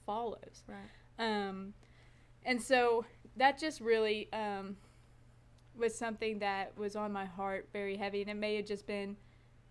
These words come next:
Speaker 1: I didn't think it was just for me, like, you know,
Speaker 2: Mm-hmm.
Speaker 1: like, it was for me in that moment, but also, like, I just, I just wanted to share that, to be, you know, you can't expect to know how to drive a car if you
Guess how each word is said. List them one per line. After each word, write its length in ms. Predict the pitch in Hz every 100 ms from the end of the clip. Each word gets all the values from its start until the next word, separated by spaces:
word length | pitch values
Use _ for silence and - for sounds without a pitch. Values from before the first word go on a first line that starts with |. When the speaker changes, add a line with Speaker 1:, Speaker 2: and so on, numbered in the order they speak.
| - - -
Speaker 1:
I 80 | 233
didn't 220 | 285 277
think 140 | 262
it 40 | 254
was 160 | 226
just 180 | 226 214
for 120 | -
me, 320 | 190 180 196 - -
like, 160 | 226
you 60 | 220
know, 180 | 226 226
Speaker 2:
Mm-hmm. 80 | 226
Speaker 1:
like, 220 | 214 202
it 120 | - 226
was 160 | 220
for 160 | 214 247
me 180 | 240 247
in 100 | 226
that 160 | 196
moment, 340 | 190 190 226 214
but 140 | 208 185
also, 320 | 202 202 226
like, 280 | 208 185 - -
I 140 | 196
just, 220 | 202 202 196
I 80 | 202
just 240 | 226 214
wanted 220 | 233 233 196
to 60 |
share 380 | 196 - 196 202
that, 260 | 190 170 185 -
to 60 | 180
be, 320 | 185 185 185 - - - - -
you 100 | 202
know, 100 | 196
you 180 | 208 214
can't 280 | - 254
expect 380 | 262 - 240 226
to 60 | 226
know 240 | 208 214
how 260 | 214 214 208
to 160 | 202 190 - - - - -
drive 320 | 214 208 214
a 60 | 202
car 300 | - 208 196
if 80 |
you 80 | 196